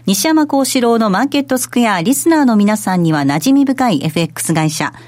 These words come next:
マネースクエアでは現在、新規口座開設キャンペーンを実施しています。十二月三十一日までに新規口座申し込みを完了し、二千十九年一月三十一日までに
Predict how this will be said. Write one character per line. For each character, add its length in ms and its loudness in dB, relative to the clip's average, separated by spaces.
マ 100 0
ネ 140 2
ー 60 0
ス 100 -8
ク 80 -2
エ 100 4
ア 120 2
で 100 0
は 80 0
現 240 0
在、 220 -4
新 280 0
規 200 -6
口 240 0
座 160 -2
開 220 -2
設 240 -4
キ 80 -2
ャ 60 0
ン 60 2
ペ 200 -4
ー 20 2
ン 20 2
を 80 2
実 140 -2
施 200 -6
し 80 -8
て 100 -2
い 80 2
ま 100 0
す。 220 -8
十 180 2
二 100 4
月 220 0
三 240 2
十 180 2
一 220 0
日 240 0
ま 100 2
で 140 0
に 180 0
新 280 0
規 200 -4
口 280 -2
座 160 -2
申 200 2
し 80 -6
込 140 0
み 100 2
を 80 -2
完 240 0
了 160 0
し、 320 -6
二 100 0
千 240 2
十 220 0
九 200 0
年 260 2
一 260 -2
月 200 0
三 280 2
十 180 0
一 240 0
日 240 2
ま 140 2
で 100 0
に 220 2